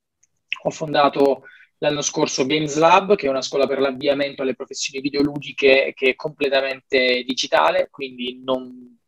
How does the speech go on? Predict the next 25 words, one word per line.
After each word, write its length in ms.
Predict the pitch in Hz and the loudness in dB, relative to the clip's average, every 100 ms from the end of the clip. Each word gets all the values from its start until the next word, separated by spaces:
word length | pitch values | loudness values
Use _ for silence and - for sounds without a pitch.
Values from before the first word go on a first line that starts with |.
| _ _ _ | _ _ _
preclude 540 | 147 - 139 135 139 | -2 0 -2 2 4
a 20 | |
nessuno 400 | 127 127 - 143 | 4 2 0 2
la 140 | 127 123 | 4 4
possibilità 440 | 131 - 127 131 | 0 -2 0 2
di 80 | 131 | 2
partecipare. 720 | 143 - 208 240 233 247 285 - - - - - - _ | 0 -2 -2 2 2 2 0 -10 -18 -16 -16 -16 -20 _
E 440 | 190 180 180 175 | 4 6 4 4
siccome 380 | 165 - 220 196 | 0 0 2 4
sono 1400 | 170 - 190 151 143 139 131 127 127 127 127 127 131 131 139 139 | 4 4 2 4 4 4 2 2 0 -2 -4 -8 -12 -14 -16 -12
uno 140 | 151 | -10
studioso 720 | 135 - 151 160 160 139 135 | -8 0 4 4 4 4 4
della 200 | 131 139 | 4 2
sceneggiatura, 760 | 135 156 151 185 180 143 160 - | 0 -4 -4 -4 -2 2 4 2
mi 80 | 151 | -4
sono 200 | - 139 | -8 -6
diplomato 500 | 135 139 139 131 131 | -6 -4 -4 -4 -6
in 60 | |
sceneggiatura, 920 | - - 147 170 160 147 143 151 156 - | -10 -8 -6 -6 -6 -4 0 2 2 0
ho 560 | 143 135 127 127 127 123 | 2 4 4 2 0 -4
scritto 380 | - 160 147 143 | -4 2 4 4
e 60 | |
diretto 560 | 127 143 139 - 131 127 | 4 2 2 0 -2 -2
un 80 | 127 | -6
cortome-, 440 | - - 151 151 | -12 -8 -6 -6